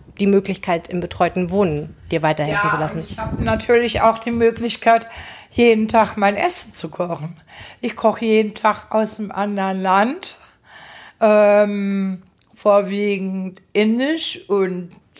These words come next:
Speaker 2: asiatisch. Das liebe ich einfach. Und, ähm, ja, hier duftet zwar nicht nach Essen heute, hab heute noch nicht gegessen, <laughs> aber ansonsten versuche ich natürlich,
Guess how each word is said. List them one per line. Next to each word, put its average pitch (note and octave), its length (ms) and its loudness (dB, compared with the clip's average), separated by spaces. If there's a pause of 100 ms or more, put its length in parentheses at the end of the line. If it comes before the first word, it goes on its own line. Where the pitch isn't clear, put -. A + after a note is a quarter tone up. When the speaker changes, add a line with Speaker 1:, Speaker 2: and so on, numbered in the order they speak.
(140)
Speaker 2:
asiatisch. G3 920 2 (760)
Das G3+ 200 -6
liebe A3+ 320 2
ich - 240 -2
einfach. F3 800 -2 (140)
Und, A3 840 0 (100)
ähm, G3+ 560 0 (840)
ja, G3+ 80 2
hier G#3 220 2
duftet G#3+ 480 -6
zwar G3+ 300 2
nicht A#3 360 -4
nach F#3+ 300 -6 (100)
Essen A3+ 400 -2
heute, B3 480 0 (760)
hab F#3+ 120 -20
heute A3+ 340 4
noch G3+ 160 0
nicht G3 320 -6
gegessen, - 580 -6 (340)
<laughs> - 400 -4
aber G#3 380 0 (680)
ansonsten G3+ 680 2
versuche B3+ 400 -4
ich - 140 -12
natürlich, B3 1080 -2